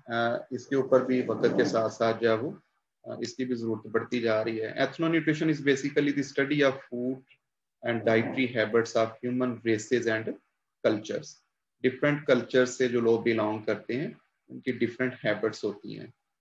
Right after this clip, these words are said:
So we can say that, uh, food affects you is influenced by our ancestry, यानी फूड की choices हमारी कौन सी हैं, हम कैसे खाते हैं,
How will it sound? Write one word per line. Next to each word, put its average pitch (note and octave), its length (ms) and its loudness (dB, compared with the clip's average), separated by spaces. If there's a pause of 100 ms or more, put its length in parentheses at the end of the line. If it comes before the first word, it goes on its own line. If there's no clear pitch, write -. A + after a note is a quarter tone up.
(220)
So C#3 100 2
we D#3 200 0
can D3+ 200 4
say D3+ 160 2
that, C#3+ 160 4 (180)
uh, C#3 180 2
food C#3+ 540 -2
affects - 600 0 (680)
you C#3+ 360 0 (1000)
is D#3 240 2
influenced B2 720 0
by A#2 300 2 (520)
our A#2 280 0 (460)
ancestry, A2+ 640 -4 (840)
यानी C3 400 -4 (840)
फूड C3 340 -2 (300)
की B2 80 -2
choices B2 500 0
हमारी A#2 300 2
कौन B2 300 -2
सी B2 260 -4
हैं, A#2 160 -4
हम A2 200 -6
कैसे A2+ 360 0
खाते A#2 380 -2
हैं, A#2+ 320 -10